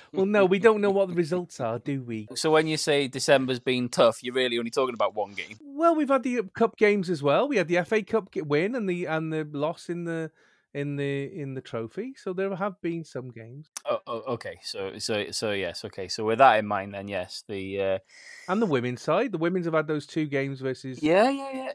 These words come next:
Speaker 2: yeah.
Speaker 1: Britain
Speaker 2: So
Speaker 1: Perry.
Speaker 2: the, the, no, no. I just wanted to check that I wasn't supposed to be, uh,
Speaker 1: Yeah, you,
Speaker 2: floating
Speaker 1: you
Speaker 2: in
Speaker 1: just
Speaker 2: some
Speaker 1: burst
Speaker 2: future
Speaker 1: that, you just
Speaker 2: vortex
Speaker 1: burst
Speaker 2: here.
Speaker 1: that bubble. You just
Speaker 2: No.
Speaker 1: burst that show bubble. Go on.
Speaker 2: You, you burst it at the beginning, made me look like a right mug, for not for the first time. Um, yeah, I, I mean,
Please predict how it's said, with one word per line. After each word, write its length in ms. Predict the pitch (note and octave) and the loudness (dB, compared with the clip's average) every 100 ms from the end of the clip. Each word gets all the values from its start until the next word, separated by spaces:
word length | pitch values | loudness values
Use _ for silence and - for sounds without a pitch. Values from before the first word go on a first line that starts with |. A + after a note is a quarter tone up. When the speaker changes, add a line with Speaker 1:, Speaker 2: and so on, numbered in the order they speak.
| - | -4
Speaker 2:
yeah. 140 | D#3+ | -2
Speaker 1:
Britain 180 | F3 - | -2 -2
Speaker 2:
So 260 | C3 D#3+ D3 | 4 4 4
Speaker 1:
Perry. 120 | D3+ | 2
Speaker 2:
the, 240 | D3 C3+ - | 0 0 -4
the, 200 | D3+ - - | -6 -4 2
no, 160 | G#3+ | 6
no. 80 | A3 | 8
I 160 | E3 F3+ | 8 6
just 180 | F3+ | 4
wanted 280 | G3+ F#3 E3+ | 2 0 0
to 80 | E3+ | -4
check 320 | - E3+ D#3+ | 4 4 4
that 160 | D#3+ B2+ | 2 4
I 120 | C#3+ | 4
wasn't 320 | D3 C#3+ C#3 | 4 0 -4
supposed 320 | - C3 C3+ | -10 -8 -8
to 80 | C#3 | -8
be, 320 | C3 C3 B2+ | -4 -2 2
uh, 120 | B2+ B2 | 2 2
Speaker 1:
Yeah, 60 | |
you, 80 | B2+ | -2
Speaker 2:
floating 360 | C#3 C3 - B2 | -2 -2 -2 -4
Speaker 1:
you 60 | |
Speaker 2:
in 60 | G3 | -2
Speaker 1:
just 100 | G#3+ | 0
Speaker 2:
some 120 | B2+ | 2
Speaker 1:
burst 200 | E3+ F3 | 4 4
Speaker 2:
future 140 | C#3 C#3 C3 | 6 2 2
Speaker 1:
that, 120 | C#3 | 2
you 120 | C4 | 2
just 100 | C#4 | 4
Speaker 2:
vortex 100 | D#3 | 4
Speaker 1:
burst 200 | F#3+ A3+ | 8 8
Speaker 2:
here. 80 | G#3+ | 6
Speaker 1:
that 200 | C3+ - | 2 2
bubble. 380 | C3 A#2+ A2 - _ _ _ | -2 0 -6 -8 _ _ _
You 100 | B3 | -6
just 120 | C4+ | -2
Speaker 2:
No. 120 | C#3+ | 6
Speaker 1:
burst 180 | G#3 A3+ | 6 6
that 120 | D3 | 2
show 260 | - D3 B2+ | -2 0 0
bubble. 340 | A#2 G#2+ G#2 - | 0 -4 -6 -10
Go 140 | - E3+ | -6 -4
on. 200 | C3+ G3 | -4 -8
Speaker 2:
You, 260 | B2 B2 D#3 - | -2 -2 -2 -8
you 300 | B2 D3 E3 | -4 -2 0
burst 360 | A2+ C3 - | 2 2 0
it 60 | F#2 | -6
at 80 | G#2+ | -6
the 60 | |
beginning, 300 | G#2+ B2+ C3 | -2 0 2
made 120 | A2+ | 0
me 100 | A2+ | 0
look 160 | G#2+ A#2+ | -4 -6
like 120 | G#2 | -6
a 60 | G#2 | -2
right 200 | C3+ A#2+ | 0 0
mug, 300 | G#2 F#2+ F#2+ | -2 -2 -4
for 120 | - | -8
not 140 | G2+ | -8
for 60 | G#2+ | -8
the 80 | G2 | -10
first 300 | G#2+ G2+ - | -8 -8 -8
time. 200 | G2 G2+ _ - - - - | -14 -14 _ -20 -20 -6 6
Um, 560 | C3 B2+ C3 B2 A#2 - - _ - - - | 8 10 8 2 -6 -10 -18 _ -20 -20 -2
yeah, 440 | E3+ D3 - D3 E3+ | 4 6 4 0 2
I, 40 | |
I 40 | F3 | 0
mean, 320 | F#3 F3+ | 0 -6